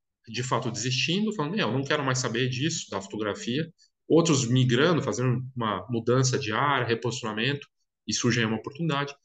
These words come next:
Mas existe um espaço pra novos artistas com essa nova fase, que sabem equilibrar o que eu acabei de comentar,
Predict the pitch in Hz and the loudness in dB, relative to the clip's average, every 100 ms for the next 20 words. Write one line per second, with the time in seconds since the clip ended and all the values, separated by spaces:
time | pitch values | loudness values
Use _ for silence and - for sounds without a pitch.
0 | _ _ _ _ _ _ - 214 208 202 | _ _ _ _ _ _ 0 2 4 4
1 | 226 226 220 202 202 202 208 202 190 180 | 4 2 4 2 2 0 2 4 2 0
2 | - 165 165 170 170 170 165 - 151 127 | -6 0 2 4 4 0 0 -4 -4 -6
3 | - - - - _ 120 - 117 107 104 | -6 -6 -6 -8 _ -2 2 2 0 -4
4 | 110 - - - _ _ _ _ _ _ | -6 -8 -10 -12 _ _ _ _ _ _
5 | _ _ - 143 143 - - - - 143 | _ _ 0 2 2 -2 -10 -4 2 2
6 | 120 117 117 123 113 117 107 - 107 110 | 4 2 2 0 2 2 2 0 0 -2
7 | 107 - 123 127 117 127 123 160 | -6 -4 -2 0 0 0 0 0